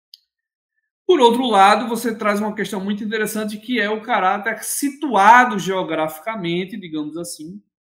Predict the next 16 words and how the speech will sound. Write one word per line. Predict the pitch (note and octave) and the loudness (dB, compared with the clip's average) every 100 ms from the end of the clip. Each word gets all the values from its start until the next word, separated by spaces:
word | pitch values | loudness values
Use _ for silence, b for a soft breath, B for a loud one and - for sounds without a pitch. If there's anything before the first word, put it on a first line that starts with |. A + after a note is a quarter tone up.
| _ | _
até | D3+ D#3 G3 | -4 -2 0
do | G#3+ G3+ | 0 -2
ponto | A3+ A#3+ | -6 -6
de | A#3 | -6
vista | F#3+ G3 F3+ | -6 -6 -4
da | F#3+ A3+ | 0 0
tradição | A#3 B3 B3 A3+ - - B3 C#4 | -2 -6 -6 -6 -8 -6 -4 -6
historiográfica | - A3+ G3+ D#3+ D3+ C3+ - D3 | -6 -6 -4 -4 -4 -4 -6 -12
brasileira, | C#3+ D3+ D#3 A3+ F#3+ E3+ E3+ F3 G3+ _ _ _ _ | -10 -8 -8 -4 0 2 2 0 -6 _ _ _ _
que | - A#3+ - | -8 -8 -6
tende | A#3 B3 C4 B3 A3 | -2 -2 0 0 -2
a | G#3+ | -2
concentrar | G#3 F3 G3 F3 E3+ | -6 -6 -8 -6 -4
no | E3 C4 G#3 | -4 -4 -4
grupo | D#3+ D#3 D3 D3+ D3 - | -2 0 -2 -6 -10 -4
paulista | G3+ G3+ F3 G#3+ C4 B3+ - - - B2 | -2 -2 -4 -2 -2 -2 -4 -10 -12 -14